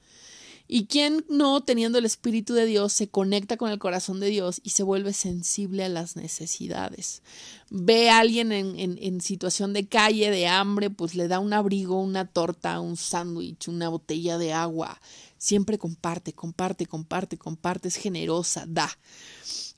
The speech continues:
Otra característica es que no se preocupa, se ocupa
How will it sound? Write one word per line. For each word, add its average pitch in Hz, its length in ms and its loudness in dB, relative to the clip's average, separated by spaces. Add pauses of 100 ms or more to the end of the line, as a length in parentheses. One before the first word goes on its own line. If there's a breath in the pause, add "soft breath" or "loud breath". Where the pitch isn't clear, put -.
(140)
Otra 285 260 6
característica 240 680 2
es 240 100 2
que 240 140 4
no 262 240 8
se 269 160 6
preocupa, 233 720 2
se - 380 6
ocupa 233 880 8